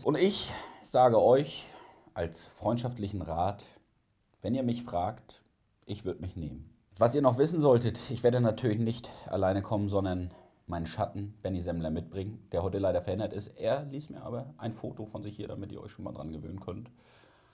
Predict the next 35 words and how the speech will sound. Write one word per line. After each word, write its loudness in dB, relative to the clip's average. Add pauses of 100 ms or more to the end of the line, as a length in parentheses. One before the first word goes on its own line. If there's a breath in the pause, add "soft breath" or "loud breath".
(600 soft breath)
Er -8
wird 0
hauptsächlich 0
für -2
die -2
gute 0
Laune 0 (100)
und -6
die -6
Damenmannschaft -6
verantwortlich -16
sein. -20
Und 0
das 4
sollte 6
auch 0
schon -2
reichen. -6 (440 loud breath)
Ja? -10 (220)
Ich -12
stelle 2
mich 2
hiermit 0
also -2 (640 loud breath)
ab 2
dem 2
ersten 2
ersten -2 (800)
als -6
Cheftrainer -2
zur -6
Verfügung. 0
Ab 10
hundertfünfundachtzig 6
Likes 6